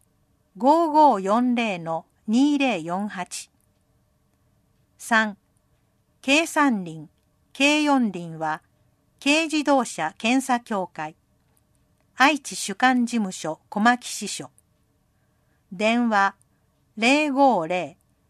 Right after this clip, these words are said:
三八一六の一七七三。なお、三月は毎年窓口が大変混雑しますので、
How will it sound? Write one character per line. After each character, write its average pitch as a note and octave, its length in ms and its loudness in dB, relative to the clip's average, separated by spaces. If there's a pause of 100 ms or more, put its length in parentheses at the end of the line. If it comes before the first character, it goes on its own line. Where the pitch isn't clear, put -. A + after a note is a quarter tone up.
(120)
三 D#4 380 2
八 D#4 400 -8
一 A#3 240 -6
六 A3+ 320 -4
の E3 220 -10 (260)
一 C#4 300 -2
七 G#3 340 2
七 E3+ 280 -6
三。 E3 300 -6 (1300)
な A3+ 240 4
お、 F#3 120 -6 (260)
三 E4 340 2
月 G#3+ 300 -4
は E3 280 -4 (180)
毎 A3+ 260 2
年 G#3+ 460 -8 (120)
窓 A3 340 2
口 A#3+ 260 -6
が D#3+ 160 -4
大 C4+ 280 0
変 C#4+ 260 0
混 C#4 240 2
雑 F3+ 280 -6
し - 200 -12
ま F#3 120 -4
す - 140 -14
の D#3 140 -12
で、 D#3 200 -14